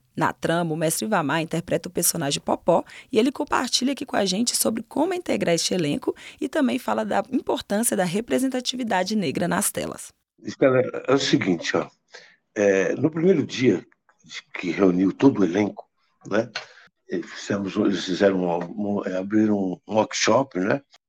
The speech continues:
Speaker 2: pra explicar um pouco como ia ser o processo e colocaram duas pessoas pra falar sobre a questão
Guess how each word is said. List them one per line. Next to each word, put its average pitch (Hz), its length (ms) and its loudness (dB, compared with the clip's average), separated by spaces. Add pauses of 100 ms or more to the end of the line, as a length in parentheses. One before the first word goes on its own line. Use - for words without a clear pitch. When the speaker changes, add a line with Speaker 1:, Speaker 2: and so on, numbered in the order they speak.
(120)
Speaker 2:
pra 208 140 2
explicar 220 480 0
um 196 120 2
pouco 185 220 2
como 160 220 0
ia 147 100 4
ser - 160 2
o 135 60 6
processo 180 640 2 (400)
e 143 80 -4
colocaram 147 500 4
duas 131 300 2
pessoas 123 420 -2
pra 120 180 -6
falar 110 360 2
sobre 104 260 -8
a - 60 -10
questão 98 440 -10